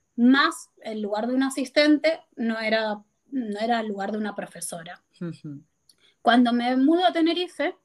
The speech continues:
Speaker 1: aquí en Tenerife no había nadie enseñando Ashtanga Yoga,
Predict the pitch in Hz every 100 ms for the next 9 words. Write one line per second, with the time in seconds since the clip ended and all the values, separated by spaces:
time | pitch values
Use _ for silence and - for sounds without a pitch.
0 | _ _ _ _ _ _ _ _ _ _
1 | _ - 233 226 254 269 269 269 285 -
2 | 349 - _ - 254 240 254 262 269 269
3 | 254 247 277 302 302 359 - _ _ _
4 | - 214 208 208 208 208 220 240 302 -
5 | 196 - 208 214 302 311 196